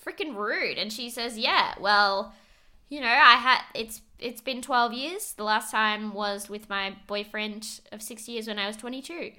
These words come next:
I think this is the first time that Lockie realised how old Juliet is, so I'm guessing her days are numbered. <laughs> Um, and then, uh, so she sort of handles it well,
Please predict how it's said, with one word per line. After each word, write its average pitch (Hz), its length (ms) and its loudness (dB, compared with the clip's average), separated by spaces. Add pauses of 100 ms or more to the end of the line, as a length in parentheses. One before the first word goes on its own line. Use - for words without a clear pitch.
(540)
I 214 200 4
think 226 240 -8
this - 140 -12
is 190 60 -16
the 190 80 -12
first 185 280 -6
time 170 300 -4
that 160 140 -10 (240)
Lockie 170 360 -12
realised 180 400 -6
how 170 160 -2
old 175 220 -8
Juliet 180 400 -6
is, 339 180 -8
so - 240 -8
I'm 202 160 0
guessing 196 280 -6
her 170 100 -12
days 175 220 -8
are 262 200 0
numbered. 349 260 8 (840)
<laughs> 285 680 0 (720)
Um, 220 580 2 (600)
and 240 280 4
then, 226 360 4
uh, 185 320 6
so 226 140 -4
she 240 280 -2
sort 240 260 2
of 202 60 0
handles 196 380 -2
it 185 140 -4
well, 233 520 4